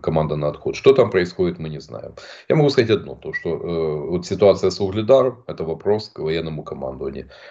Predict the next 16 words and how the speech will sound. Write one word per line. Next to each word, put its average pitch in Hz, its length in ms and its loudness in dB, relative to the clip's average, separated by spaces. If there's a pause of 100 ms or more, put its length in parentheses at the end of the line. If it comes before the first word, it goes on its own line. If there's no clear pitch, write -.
(260)
Именно, 87 560 4
э, 80 680 2
на 92 80 4
их 95 240 4
совести 110 480 0
вот 104 160 -4
эта - 180 0
трагическая 80 600 -2
ситуация, - 480 -4
поскольку, 80 1200 -2
э, - 60 -10 (880)
ш-, - 260 -12 (640)
как 78 120 -6
говорится, 76 340 -2 (180)
там 87 220 8
назревает 101 680 4